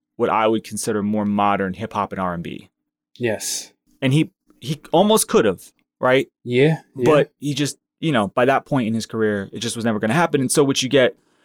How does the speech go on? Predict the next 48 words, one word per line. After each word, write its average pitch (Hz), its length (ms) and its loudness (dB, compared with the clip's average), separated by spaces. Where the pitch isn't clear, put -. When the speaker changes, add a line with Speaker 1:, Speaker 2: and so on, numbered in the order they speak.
Speaker 1:
is 135 420 0
an 120 80 -4
album 113 380 2
that 110 160 0
is 98 120 0
just, - 240 -6
like, 98 260 -8
amazingly 104 680 0
forgettable. - 560 -16
Speaker 2:
Yeah, 160 480 4
I 156 60 4
mean, 214 180 6
it's 208 140 4
got 165 240 4
a 156 60 4
couple 131 300 2
records 120 360 2
on 107 140 2
there, 107 380 2
you 123 140 0
know, 104 220 0
Speaker 1:
Mm. 98 180 -6
Speaker 2:
like, 104 200 -4
just - 280 -2
Butterflies 127 600 2
in 101 60 -6
particular 113 380 0
is 104 80 2
one 107 100 2
of 98 40 0
my 101 120 0
favorite 104 220 2
Michael 104 240 -2
songs, 98 460 -2
period. 101 440 0
Speaker 1:
It, - 360 -14
it 135 60 -6
doesn't, 180 300 0
s-, - 600 -2
it 139 120 -6
sounds 202 380 0
weird 120 400 0
for, 104 280 -6
it - 100 -14
just, - 300 -4
I - 60 -10
mean, 113 260 0
it's 110 140 -12